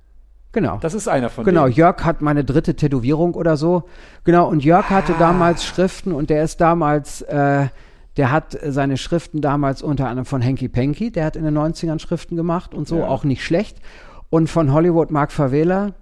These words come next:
Speaker 2: Ja.
Speaker 1: ein Gott für mich.
Speaker 2: Ganz kurz für die Zuhörer, gerne mal gucken nach dem, nach dem Dude.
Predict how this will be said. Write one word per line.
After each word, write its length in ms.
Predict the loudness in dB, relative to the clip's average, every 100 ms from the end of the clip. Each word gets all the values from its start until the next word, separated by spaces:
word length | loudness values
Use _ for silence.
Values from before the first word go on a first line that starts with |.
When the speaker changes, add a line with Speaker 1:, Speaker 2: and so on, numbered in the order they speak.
| -12
Speaker 2:
Ja. 280 | -10 -10 -12 -14 -12
Speaker 1:
ein 360 | -8 -4 -4 -6 -12 -6
Gott 260 | 0 0 0
für 300 | -8 -4 0
mich. 380 | 2 0 -4 -18 -14 -4
Speaker 2:
Ganz 260 | -2 -2
kurz 240 | -4 -6 -4
für 100 | -6
die 100 | -6
Zuhörer, 640 | -4 -4 -2 -2 -2 -6 -10 -16 -4
gerne 280 | -2 -2
mal 200 | -2 -4 -4
gucken 300 | -4 -4 -4
nach 180 | -4
dem, 220 | -4 -6 -4
nach 160 | -6
dem 200 | -6 -6
Dude. 320 | -4 -6 -6